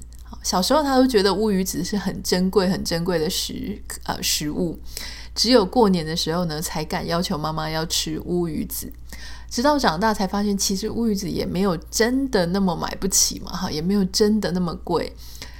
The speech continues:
那可能是因为他长大自己赚钱，然后会去衡量那个钱之后呢，才知道说，哦，原来不是那种天山雪莲那种难度的啦，哈。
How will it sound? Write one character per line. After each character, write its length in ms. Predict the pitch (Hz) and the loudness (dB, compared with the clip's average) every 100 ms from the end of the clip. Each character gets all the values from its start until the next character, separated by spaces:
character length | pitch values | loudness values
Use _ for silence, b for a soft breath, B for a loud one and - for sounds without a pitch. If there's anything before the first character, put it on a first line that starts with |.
| B B - | B B -2
那 280 | 214 185 - - - - | 0 0 -2 -12 -14 -4
可 120 | 202 | 0
能 140 | 165 | 2
是 120 | 190 220 | 2 4
因 80 | |
为 80 | 214 | 4
他 160 | 214 196 | 4 4
长 180 | 165 170 | 0 2
大 160 | 180 | 0
自 140 | 175 180 | 0 -2
己 100 | 151 | -2
赚 300 | 190 160 160 | -2 -2 -2
钱， 260 | - - - | -2 -4 -4
然 100 | 180 | -2
后 200 | 190 196 | 0 2
会 120 | 190 | 0
去 280 | 190 175 160 | 0 -2 -2
衡 260 | - 160 | -4 -2
量 160 | 175 160 | -2 -2
那 80 | 175 | -2
个 100 | 160 | -2
钱 300 | - 160 - | -2 -2 -4
之 180 | - 165 | -4 -4
后 180 | 170 - | -2 -4
呢， 100 | - | -6
才 180 | - 180 | -6 -4
知 160 | 170 185 | -2 -2
道 200 | 190 185 | 0 0
说， 160 | 175 - | -2 -4
哦， 80 | 190 | -6
原 160 | 185 180 | -4 -2
来 100 | 180 | -2
不 160 | 180 | 0
是 160 | 175 185 | -2 0
那 140 | 180 | 0
种 240 | 170 127 95 B B B B B B - - | 0 -2 -6 B B B B B B -12 0
天 180 | 208 | 2
山 180 | 196 202 | 4 4
雪 200 | 226 160 | 4 2
莲 180 | 139 151 | 2 0
那 160 | 160 160 | -2 -2
种 260 | 160 - - | -4 -6 -4
难 300 | 170 143 170 | -2 -2 2
度 180 | 190 151 | 2 2
的 140 | - | -4
啦， 80 | - | -6
哈。 260 | 185 196 | -6 -8